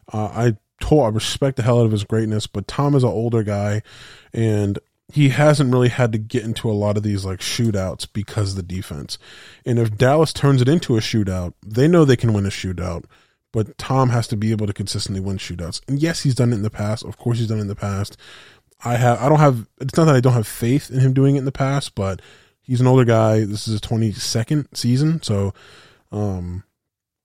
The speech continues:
make him be as physical as possible.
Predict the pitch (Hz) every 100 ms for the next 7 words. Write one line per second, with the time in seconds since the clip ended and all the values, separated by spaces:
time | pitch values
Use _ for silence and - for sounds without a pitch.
0 | _ _ 127 147 - 160 135 131 120 -
1 | - 135 123 120 117 104 95 - 85 65
2 | - 58